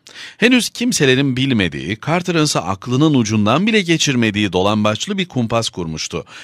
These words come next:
Reagan ekibi. Rehinelerin seçim olana kadar salı verilmemesi karşılığı silah takası anlaşması yapmışlardı İran'la. Ronald Reagan'ın başkanlık yemini ettiği yirmi Ocak bin dokuz yüz seksen bir günü İran,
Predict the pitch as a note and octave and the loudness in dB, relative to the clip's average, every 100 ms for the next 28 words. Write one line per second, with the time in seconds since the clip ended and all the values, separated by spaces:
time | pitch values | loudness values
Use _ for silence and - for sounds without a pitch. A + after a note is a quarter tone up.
0 | - F#2 G2 E2+ C2+ A#1+ - D#2+ - _ | -10 0 0 0 -6 -10 -12 -12 -14 _
1 | - - - G#2 G2+ A#2 A2+ A#2 D3+ - | -20 -16 -2 0 2 2 2 2 0 -2
2 | E2 D2+ B2 C3+ - F#2 G2 C#3+ - D2+ | -6 -4 -4 -4 -6 -2 -2 -2 -4 -8
3 | C2+ - F#2 A2 C3 A2+ G2 F2+ F2 E2+ | -8 -6 -4 -2 2 2 0 -2 -4 -4
4 | B2+ A#2+ A#2+ A#2+ C3 C3 D#3 - - - | -6 -2 -2 -2 -2 -2 -2 -4 -14 -12
5 | - G2 G#2+ A2+ G#2 F2 F2+ F#2 F#2 E2+ | -8 0 0 0 -6 -8 -6 -4 -4 -4
6 | F2 - G2+ D#3 C#3 C3 C#3 C3+ C#3+ C#3 | -6 -6 -6 -2 0 -2 -4 -4 0 0
7 | G2+ E2+ - G#2+ F#2 C2+ A#1+ - _ - | -2 -8 -2 0 0 -2 -8 -12 _ -20
8 | - - - D3 F#3+ G#3 E3 G3+ F#3 E3+ | -18 -16 0 4 4 2 0 0 2 2
9 | F#3 A2 G2+ - C3 E3 - A#2 G#2 F#2+ | 2 0 -2 0 0 -2 0 0 2 2
10 | G2 - G2 D#2 B1 - - G2 G#2+ A#2+ | -2 -2 -4 -4 -6 -16 -12 -2 0 2
11 | F#3+ F#3+ F3 C#3 C3+ C#3 D3+ A#2+ E2 - | 2 0 -2 -2 0 0 0 -2 -4 -6
12 | G#2+ - A#2 A#2+ C3+ G3 D#3+ G2+ D#2+ D#2 | -6 -4 -2 -2 0 -4 -2 -2 -4 -6
13 | - - _ - D3+ B2+ B2+ | -10 -20 _ -2 2 2 0